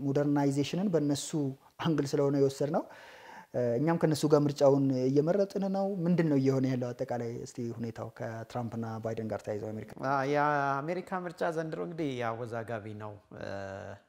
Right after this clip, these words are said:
Speaker 2: አሜሪካኖች ከአስራ ስምንት ስልሳ አራት በኋላ እንዲህ ተከፋፍለው አያውቁም ይባላል።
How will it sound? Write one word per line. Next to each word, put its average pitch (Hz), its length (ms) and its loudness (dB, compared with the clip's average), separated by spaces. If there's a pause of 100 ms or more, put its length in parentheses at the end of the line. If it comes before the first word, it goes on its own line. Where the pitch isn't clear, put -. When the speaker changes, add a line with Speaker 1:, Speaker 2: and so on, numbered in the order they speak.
Speaker 2:
አሜሪካኖች 131 680 -6
ከአስራ 113 320 -8
ስምንት 110 320 -12
ስልሳ 104 260 -16
አራት 104 260 -8
በኋላ 104 320 -8
እንዲህ 113 240 -10
ተከፋፍለው 101 600 -12
አያውቁም 101 340 -12
ይባላል። 101 420 -10